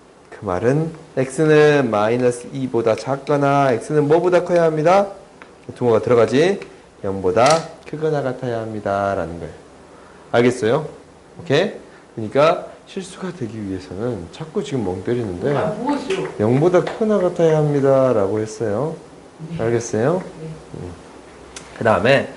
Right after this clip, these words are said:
Speaker 1: 무리식을 계산하는 데 있어서 너희들이 알아야 되는 몇 가지가 있어요. 첫 번째는 뭐냐면, 첫 번째는 우리가 이제 옛날에 배웠던 거야.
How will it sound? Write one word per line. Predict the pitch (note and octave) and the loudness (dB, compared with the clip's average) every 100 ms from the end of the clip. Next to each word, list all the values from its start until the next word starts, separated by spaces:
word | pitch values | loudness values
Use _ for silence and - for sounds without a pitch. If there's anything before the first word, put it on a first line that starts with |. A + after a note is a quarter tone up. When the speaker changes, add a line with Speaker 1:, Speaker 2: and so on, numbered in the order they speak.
| - - - - | -18 -18 -16 -2
Speaker 1:
무리식을 | A#2 E3+ G#3+ G3 | 0 2 2 2
계산하는 | F3+ E3 E3+ D#3+ D3 | 4 4 4 2 0
데 | C3+ | -2
있어서 | A#2+ B2+ B2 | 0 -2 -2
너희들이 | G#2+ A#2 A#2 | -2 0 2
알아야 | G2+ F#2+ A#2 A#2 | 2 4 2 2
되는 | G#2+ G#2 | -2 -2
몇 | F#2 | -4
가지가 | - A2+ A2+ G#2+ | -2 -4 -2 -2
있어요. | F#2+ - F2+ A2+ G#2 - - - - - | -4 -4 -2 0 -2 -6 -14 -20 -20 -16
첫 | - - | -12 -4
번째는 | D3 C#3+ C3+ B2+ | -4 0 0 0
뭐냐면, | G#2+ G2+ A#2+ D#3 E3+ E3+ - - - | 0 2 2 2 2 -4 -12 -20 -20
첫 | - B2+ | -12 -4
번째는 | A#2+ A2 G2 A#2 C3+ C#3 C3+ B2 G2+ | -4 -2 2 4 6 6 6 4 0
우리가 | G#2+ C3+ | -2 0
이제 | B2+ | 2
옛날에 | C3+ D3 C3+ | 4 4 2
배웠던 | A2+ A#2 C3 | 0 -4 -2
거야. | D3+ C3+ C3+ E3 F#3+ | 2 4 6 4 0